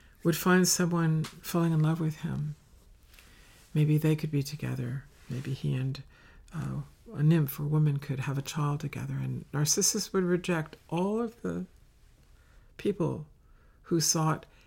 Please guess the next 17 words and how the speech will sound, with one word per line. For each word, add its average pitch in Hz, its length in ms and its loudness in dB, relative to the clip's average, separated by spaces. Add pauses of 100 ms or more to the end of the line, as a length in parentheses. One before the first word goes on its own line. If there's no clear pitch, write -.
(140)
any 202 220 4
kind 180 420 0
of 147 140 0
a 139 200 -4
conversation 160 880 -2
with 139 180 -2
him 139 380 -6 (1080)
about 151 320 0
sentiment. 160 800 -2 (1000)
"Narcissus, 175 720 0
you 175 120 4
and 165 160 2
I. 151 420 -2 (1900)
Narcissus, 170 680 0
you 170 100 2
and 165 180 2
I." 151 380 -2